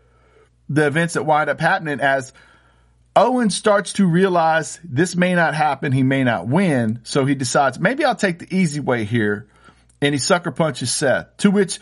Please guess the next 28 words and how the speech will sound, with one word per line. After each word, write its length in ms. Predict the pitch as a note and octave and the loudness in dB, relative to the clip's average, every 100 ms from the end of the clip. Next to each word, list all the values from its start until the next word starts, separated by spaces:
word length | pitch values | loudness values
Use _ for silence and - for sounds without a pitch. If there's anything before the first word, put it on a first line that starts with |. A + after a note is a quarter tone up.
| - F#3+ | -4 0
and 80 | |
I 40 | A#3 | 0
thought 200 | D4 A3 | 0 0
Seth 260 | G#3+ G3+ | 0 0
was 140 | F3+ B2+ | -4 0
great 240 | C#3+ E3 | 0 2
on 140 | F3+ F3 | 0 -2
commentary 520 | F#3+ G3 F#3+ G#3 G3 | -2 -2 -2 -2 0
here. 200 | F#3 F3+ | 0 0
I 80 | G3 | -2
thought 380 | - F#3 D#3+ B2 | 0 -2 -2 -4
that 240 | F#2 - _ - - _ _ _ _ | -4 -8 _ -20 -20 _ _ _ _
he 240 | C4 E4+ | 0 2
and 100 | A#3+ | 0
Corey 380 | - G3 G3+ F3+ | 2 2 4 2
are 100 | C3+ | -2
friends 400 | - E3 D#3+ C#3 | -2 -2 0 0
anyway. 440 | E3+ F3 F3 F3 | 2 2 2 0
They 160 | E3 E3+ | 0 -2
kinda 380 | E3+ E3+ D#3 B2+ _ _ | 0 -2 -2 -6 _ _
came 260 | - D#3+ D#3 | -2 -2 -2
through 220 | F3 E3+ | 0 0
developmental 680 | C#3+ C#3+ D#3 C3 D3+ E3 C#3+ | 2 0 0 0 0 0 -2
together. 840 | - G#2 C#3 C#3+ D#3+ F#3 F3 - - | -6 -2 2 2 2 -2 -2 -8 -4
And 320 | D#3 C3+ C3 | -2 0 0
whenever 360 | D3 D#3+ E3 F3 | 0 2 0 0
you 240 | E3 D#3 | -2 -6
hear 440 | - E3+ E3 E3 | 0 2 2 0